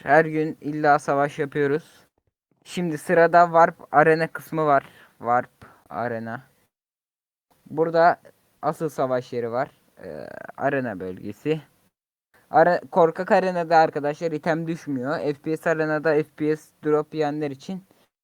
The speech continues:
Burası ise normal arena. İtemler düşer. Savaş yapıyorsunuz burada. Gördüğünüz gibi. Sonra slash warp rütbe ham madde var arkadaşlar. Rütbe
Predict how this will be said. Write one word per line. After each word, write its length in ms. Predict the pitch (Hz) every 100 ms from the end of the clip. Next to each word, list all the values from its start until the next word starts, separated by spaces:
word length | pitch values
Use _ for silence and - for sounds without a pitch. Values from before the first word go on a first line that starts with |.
| -
Burası 260 | 170 175 165
ise 280 | 156 170 165
normal 300 | 156 151 151
arena. 360 | 135 120 131
İtemler 640 | - 131 165 147 147 135 151
düşer. 320 | 135 135 127
Savaş 600 | - - 135 135 139 -
yapıyorsunuz 640 | 113 - 104 - 95 98
burada. 400 | 107 107 113 151 - _ _ _ _ _ _ _
Gördüğünüz 640 | 131 120 104 110 110 107 113
gibi. 280 | 120 143 156 _ _ _ _ _
Sonra 200 | 170 185
slash 580 | 185 180 175 - - - _ _ _ _ _ -
warp 280 | 151 170 185 _ _ _ _ _ -
rütbe 500 | 160 156 170 175 196 180
ham 240 | - 160 170
madde 520 | 165 170 165 160 151
var 120 | 135
arkadaşlar. 720 | 123 120 110 110 - 139 139 _ _ _ _ _ _ _ _ _ _ -
Rütbe 580 | 131 131 _ - 120 151